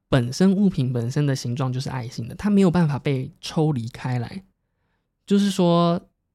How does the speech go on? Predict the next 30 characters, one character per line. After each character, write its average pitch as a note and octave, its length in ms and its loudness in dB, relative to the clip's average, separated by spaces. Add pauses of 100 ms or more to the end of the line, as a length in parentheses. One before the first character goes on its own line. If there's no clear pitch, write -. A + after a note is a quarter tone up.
(240)
它 F3+ 420 0 (120)
的 C3+ 180 2
这 D#3 100 -2
个 D3 80 0
形 B2+ 300 -2
状 C#3 220 0
啊， A2 200 -10 (760)
本 C3 160 0
身 D#3 280 2 (240)
就 C#3+ 120 0
是 D3 100 -4
这 C#3 80 0
个 C3+ 80 -4
物 C#3+ 100 2
品。 - 220 -8 (1000)
再 G3+ 160 2
举 D3 100 0
个 A#2 80 -2
例 C#3 180 2
子， - 220 -12 (540)
像 F3 200 2
是， D#3+ 320 2 (420)
呃， A#2+ 140 -2
花 F3+ 380 2
朵 B2 260 0
形 B2 300 -6
状 C3+ 260 -2
的 - 160 -10
帽 D#3+ 320 0
子， - 160 -20